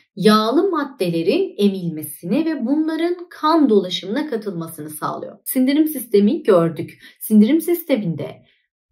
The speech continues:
bağırsaklarda villuslar vardı ve bu villuslarda bir kan kılcalları, bir de lenf kılcallarından bahsetmiştik. Hatta hangi maddeler kan, hangi maddeler lenfle emilir demiştik. İşte orada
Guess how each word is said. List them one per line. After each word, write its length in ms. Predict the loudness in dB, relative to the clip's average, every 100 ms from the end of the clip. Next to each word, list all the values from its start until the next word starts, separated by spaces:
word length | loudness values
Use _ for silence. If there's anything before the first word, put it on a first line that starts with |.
| 0
bağırsaklarda 1160 | 6 6 6 0 -4 0 0 0 0 -2 -2 0
villuslar 760 | 0 0 -4 -6 -4 -4 -4 -6
vardı 540 | -2 0 2 0 2
ve 180 | 0 2
bu 160 | 0
villuslarda 880 | 2 2 0 -4 -4 -2 -2 -6 -6 0
bir 220 | 0 0
kan 260 | -2 0
kılcalları, 800 | 2 2 4 4 2 2 0 -2 -2
bir 180 | -2
de 40 | 0
lenf 400 | 0 2 0 -2
kılcallarından 720 | -4 -2 -2 -6 -8 -10 -10
bahsetmiştik. 680 | -12 -14 -20 -18 -18 -10 -4
Hatta 440 | -2 0 -2 -2
hangi 260 | -2 2 2
maddeler 680 | 2 0 -2 -4 -4 -10 -10
kan, 340 | -6 -6 -6 -10 -12
hangi 300 | 0 4 4
maddeler 600 | 4 0 -2 -2 0 0
lenfle 360 | 0 0 -2 -4
emilir 420 | -2 -2 -4 -8
demiştik. 360 | -8 -10 -12 -12
İşte 180 | -2 2
orada 540 | 4 4 2 -2 -6